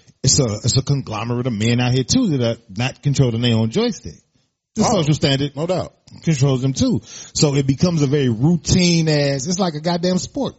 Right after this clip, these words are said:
Speaker 1: You know what I mean? I'm just going through the motion.
Speaker 2: Layup line.
Speaker 1: Just layup line, baby.
Speaker 2: <laughs>
Speaker 1: You know what I mean? Can I hit the crib or not? You know what
Speaker 2: That's
Speaker 1: I'm
Speaker 2: it.
Speaker 1: saying?
Speaker 2: That's,
Speaker 1: That's it.
Speaker 2: that's really, that's really it. It
Speaker 1: But
Speaker 2: don't
Speaker 1: you depriving yourself of a real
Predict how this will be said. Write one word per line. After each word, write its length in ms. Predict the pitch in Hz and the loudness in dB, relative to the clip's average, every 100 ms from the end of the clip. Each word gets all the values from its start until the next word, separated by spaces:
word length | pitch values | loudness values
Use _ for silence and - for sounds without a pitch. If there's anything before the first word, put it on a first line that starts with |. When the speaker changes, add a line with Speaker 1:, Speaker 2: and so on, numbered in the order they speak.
| _ | _
Speaker 1:
You 140 | 123 | 0
know 100 | 143 | 2
what 100 | 165 | 2
I 40 | 156 | 4
mean? 300 | 180 208 208 - - | 4 2 0 -4 -4
I'm 120 | 190 175 | -2 2
just 360 | 202 156 143 | 2 2 2
going 240 | 135 202 185 | 2 2 2
through 140 | 208 | 0
the 40 | 190 | 2
motion. 360 | 277 294 - 135 | 0 0 0 0
Speaker 2:
Layup 260 | 160 135 | 2 2
line. 260 | 117 104 85 _ 240 | 0 -2 -6 _ -8
Speaker 1:
Just 140 | 262 | -2
layup 240 | 294 277 | 0 2
line, 260 | 208 147 127 | 2 2 2
baby. 220 | 151 202 - - - | 0 -2 -6 -20 -16
Speaker 2:
<laughs> 240 | - - - | -14 -12 -4
Speaker 1:
You 180 | 165 | 0
know 80 | 202 | 2
what 100 | 202 | 2
I 40 | 208 | 2
mean? 360 | 226 247 220 - _ _ _ _ | 2 2 0 -4 _ _ _ _
Can 140 | - 196 | -6 2
I 60 | |
hit 120 | 202 214 | 2 2
the 60 | |
crib 200 | 220 220 | 0 0
or 60 | 170 | 0
not? 120 | - - | -4 0
You 120 | 143 | 2
know 60 | 185 | 4
what 80 | 190 | 4
Speaker 2:
That's 100 | 180 | 2
Speaker 1:
I'm 60 | 165 | 4
Speaker 2:
it. 40 | |
Speaker 1:
saying? 120 | 208 - 147 233 | 2 0 -2 0
Speaker 2:
That's, 160 | - | 2
Speaker 1:
That's 20 | 302 | 2
it. 140 | 254 | 0
Speaker 2:
that's 160 | 139 143 | 0 0
really, 260 | 165 156 | 0 2
that's 120 | 151 143 | 2 2
really 240 | 156 160 | 2 2
it. 260 | 147 95 - | 2 -2 -6
It 100 | 123 | 0
Speaker 1:
But 120 | 190 | 0
Speaker 2:
don't 80 | - | 2
Speaker 1:
you 140 | 220 | 2
depriving 540 | 196 202 254 240 214 185 | 2 0 0 -2 -4 0
yourself 380 | 160 147 170 156 | 0 0 -2 -2
of 160 | 147 | -2
a 80 | 151 | -2
real 460 | 156 156 151 147 | 0 0 0 -2